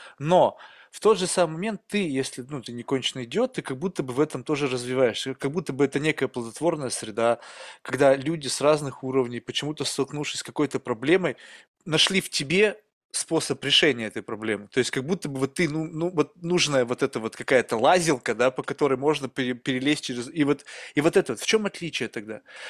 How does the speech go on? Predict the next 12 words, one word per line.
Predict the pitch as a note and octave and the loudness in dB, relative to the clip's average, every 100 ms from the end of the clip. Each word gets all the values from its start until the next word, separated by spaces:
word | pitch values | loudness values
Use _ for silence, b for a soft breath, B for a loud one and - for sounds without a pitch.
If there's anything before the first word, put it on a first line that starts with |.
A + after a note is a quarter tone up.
| B | B
Вот | D3+ D3+ | 0 4
как | F#3 | 2
будто | G#3+ - G3 | 2 -2 0
бы | E3+ | 0
есть | E3+ B3 A#3+ - | 2 0 0 -4
вот | D#3 - | -6 -2
свой | - C#3+ F#3+ | -2 4 4
человек, | - - D3+ C#3 B2+ C3+ | 6 2 2 0 0 0
есть | D3 - | -2 -2
не | |
свой | C#3 - C3+ | -4 0 0
человек. | - A2+ G#2 G#2 | 0 -4 -4 -6